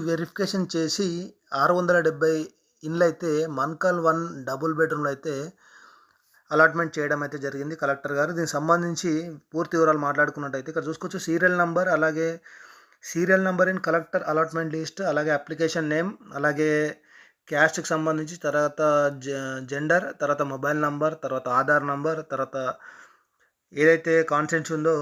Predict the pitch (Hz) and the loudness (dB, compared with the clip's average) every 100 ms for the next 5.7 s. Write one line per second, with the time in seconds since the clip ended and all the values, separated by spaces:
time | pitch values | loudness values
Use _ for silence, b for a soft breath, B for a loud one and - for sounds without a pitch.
0 | 156 143 143 147 160 156 151 143 139 143 | -2 -4 -4 -2 0 -2 0 -2 -2 -8
1 | 139 - 139 139 143 139 143 156 165 143 | -6 -6 -4 -6 -4 0 0 2 2 2
2 | 165 - b b b - 156 151 170 175 | -2 -12 b b b -2 4 6 4 0
3 | 170 156 151 180 160 131 147 156 165 151 | -2 -4 -6 -6 -6 -4 -4 0 0 2
4 | 156 170 190 - _ _ _ _ 165 139 | 0 -2 -8 -14 _ _ _ _ -10 -4
5 | 147 156 156 151 156 156 | 0 2 2 2 0 2